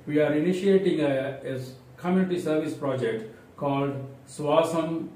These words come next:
Salem. This is to install a permanent oxygen capacity of six K L with a liquid oxygen tank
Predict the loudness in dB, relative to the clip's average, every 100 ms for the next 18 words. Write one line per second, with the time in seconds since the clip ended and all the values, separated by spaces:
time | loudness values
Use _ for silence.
0 | -18 -20 -20 -4 2 2 2 -4 -12 -20
1 | -20 -20 -20 -20 -6 -2 4 4 4 -2
2 | -2 -2 -2 4 4 4 2 -4 -10 -16
3 | -20 -18 -4 -2 -2 -2 2 4 6 6
4 | 4 2 -6 -16 -20 -10 -2 0 0 -2
5 | 0 -2 0 -2 -2 -2 -2 -4 -4 -6
6 | -6 -10 -16 -20 -10 -4 -4 -2 0 0
7 | -4 -8 0 2 2 2 0 -4 -4 -4
8 | -2 0 0 -4 -8 -12 -16 -6 -4 0
9 | 4 6 6 2 -2 -2 -2 0 2 2
10 | 2